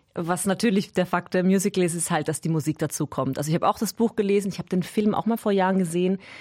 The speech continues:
Ich finde schon, aber, oder zumindest für mich, dass Musik immer nochmal Emotionen anders transportiert. Also ich glaub, es geht vielen Leuten so, es kommt ein Song, der einen an irgendwas erinnert und es geht im Herz was auf.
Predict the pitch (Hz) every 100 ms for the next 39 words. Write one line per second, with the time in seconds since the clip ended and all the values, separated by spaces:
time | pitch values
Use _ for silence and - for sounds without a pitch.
0 | - - 180 - 233 220 - 214 247 226
1 | 175 151 - 151 165 - 175 170 - 180
2 | 196 - 165 175 165 185 196 180 175 165
3 | 180 170 - 175 165 - 175 170 - 151
4 | 214 - 226 - 240 - 254 294 - -
5 | - - - - 180 175 165 175 170 170
6 | 170 _ _ 175 160 - 175 196 175 156
7 | 170 - 165 160 - 190 190 185 190 180
8 | 180 180 151 165 165 - 214 233 190 190
9 | 185 185 175 - 170 - - - 180 175
10 | 170 156 - 160 147 156 165